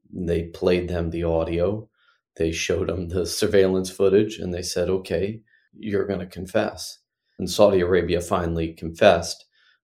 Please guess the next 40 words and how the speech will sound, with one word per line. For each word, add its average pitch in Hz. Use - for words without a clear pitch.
uh, 87
albeit 95
the 87
story 92
was 82
never 85
to 101
this 90
day 95
that 87
it 82
was 82
a 78
intentional 85
operation 82
and 80
that 82
they 78
planned 80
to -
kill 101
him. 78
The, 78
the 90
story 87
is 82
still 78
that 82
they 92
had 85
hoped, -
uh, 82
that 82
he 90
was 82
gonna 82
come 82
back. 82
And 85
when 82